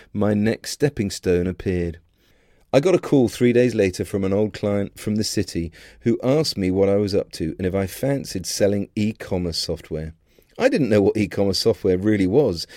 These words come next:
This was nineteen ninety-nine, the very early days of the internet. But he told me I could work from home, so that <laughs> ticked a massive box after all the miles I'd driven over the previous five months.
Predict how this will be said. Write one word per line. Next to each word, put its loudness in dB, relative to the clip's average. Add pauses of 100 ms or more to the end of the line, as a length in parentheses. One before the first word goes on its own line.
(240)
This 4
was 6
nineteen 2
ninety-nine, 0
the -2
very 2
early 2
days 2
of -4
the -2
internet. -6 (540)
But 8
he 6
told 8
me 6
I 6
could 2
work 6
from 0
home, 2
so 0
that 2
<laughs> -6
ticked 0
a 6
massive 0
box 2 (100)
after 0
all 4
the 2
miles 0
I'd 0
driven 2
over 0
the -4
previous -2
five -2
months. -6